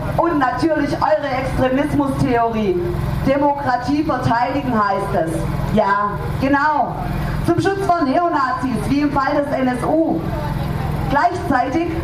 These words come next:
werden Menschen, die sich gegen diese Neonazis stellen oder andere Ungleichheiten bekämpfen wollen, unter Generalverdacht gestellt. Dabei wird ausgeblendet, dass nicht nur am Stammtisch, sondern auch in der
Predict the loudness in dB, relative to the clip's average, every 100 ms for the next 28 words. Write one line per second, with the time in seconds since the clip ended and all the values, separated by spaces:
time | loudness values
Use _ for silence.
0 | -2 0 2 2 2 0 0 0 0 0
1 | -2 0 0 0 0 0 0 0 2 2
2 | 2 0 0 -2 0 0 2 0 -2 -4
3 | -4 2 2 4 2 0 0 0 0 0
4 | -4 -4 0 0 2 0 2 2 0 0
5 | -2 0 0 0 -2 2 2 2 0 -4
6 | -2 0 0 0 0 0 2 0 0 0
7 | -2 -2 -2 -2 2 2 2 0 -4 -2
8 | -2 -2 -2 -2 -2 2 2 4 4 4
9 | 2 0 0 0 -2 0 2 2 0 0
10 | -2 -2 -2 2 2 2 2 2 2 2
11 | 4 4 2 0 0 0 0 0 0 0
12 | -2 -2 -2 -2 0 2 2 2 2 2
13 | 0 -4 -4 -2 2 2 2